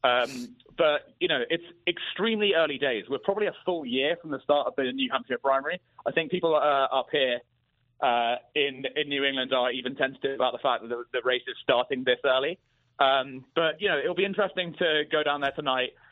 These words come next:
hear what voters have actually got to say, and kind of see, watch her sort of road test her material, workshop it, work out which tracks, uh, work and which to save for the encore.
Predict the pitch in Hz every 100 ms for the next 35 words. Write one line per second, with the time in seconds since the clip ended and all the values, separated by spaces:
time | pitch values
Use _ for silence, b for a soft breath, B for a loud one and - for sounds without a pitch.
0 | b 165 170 143 151 156 165 147 147 -
1 | 135 139 110 - 135 120 117 120 120 131
2 | 170 151 139 131 147 - 160 135 127 139
3 | 127 - _ _ _ 110 156 160 160 147
4 | - 151 135 - 135 123 120 113 117 b
5 | b b - 113 143 151 - 165 147 156
6 | 127 123 - - 127 147 - 143 123 135
7 | - - 151 123 - - 139 120 113 -
8 | 123 135 131 127 127 123 117 - - 131
9 | 123 123 120 120 123 113